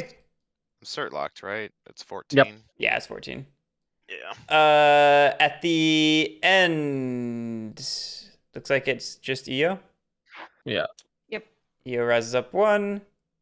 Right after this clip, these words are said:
Speaker 3: Uh, we have three O Rs.
Speaker 1: Man.
Speaker 3: Privates are dead.
Speaker 1: No
Speaker 2: Um,
Speaker 1: one
Speaker 2: no, privates pay. I get fifty bucks.
Speaker 3: Oh, you're right.
Speaker 1: Wow.
Speaker 3: You're right.
Speaker 1: I'm
Speaker 4: He's
Speaker 1: impressed
Speaker 4: keeping it.
Speaker 1: at,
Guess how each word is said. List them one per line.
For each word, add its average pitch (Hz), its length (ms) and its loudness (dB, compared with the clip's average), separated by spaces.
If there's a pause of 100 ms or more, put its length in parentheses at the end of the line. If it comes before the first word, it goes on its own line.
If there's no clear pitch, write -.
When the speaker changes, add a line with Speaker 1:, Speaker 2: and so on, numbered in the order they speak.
(800)
Speaker 3:
Uh, 117 520 4
we 120 280 -2
have 113 920 2 (420)
three 120 200 -2
O 117 100 2
Rs. 202 420 2
Speaker 1:
Man. 101 260 -16 (880)
Speaker 3:
Privates 120 280 0
are 113 40 -6
dead. 139 320 2
Speaker 1:
No 143 80 0
Speaker 2:
Um, 139 120 8
Speaker 1:
one 185 320 -8 (240)
Speaker 2:
no, 147 360 8 (180)
privates 160 340 4
pay. 196 480 6
I 156 60 0
get 185 160 4
fifty 208 220 4
bucks. - 560 4 (260)
Speaker 3:
Oh, 165 280 8
you're 143 160 4
right. 123 240 6
Speaker 1:
Wow. 95 360 -4
Speaker 3:
You're 120 140 0
right. 110 240 -4 (800)
Speaker 1:
I'm 117 100 -8
Speaker 4:
He's 120 180 -4
Speaker 1:
impressed 170 380 -2
Speaker 4:
keeping 247 180 0
it. - 120 -8
Speaker 1:
at, 123 180 0